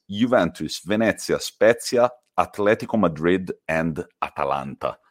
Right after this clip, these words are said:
So it's go-, it's quite a stretch for A C Milan. Definitely, we're going to see what they're made of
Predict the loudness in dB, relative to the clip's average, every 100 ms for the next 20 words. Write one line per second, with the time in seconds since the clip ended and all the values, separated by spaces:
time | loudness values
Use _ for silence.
0 | _ 0 2 2 0 -6 -4 0 2 2
1 | 2 2 4 2 2 4 4 2 0 0
2 | 0 2 4 6 4 0 -8 -20 -10 0
3 | 2 2 2 2 2 2 0 -2 -4 -2
4 | 2 2 4 2 4 2 0 0 4 4
5 | 4 -2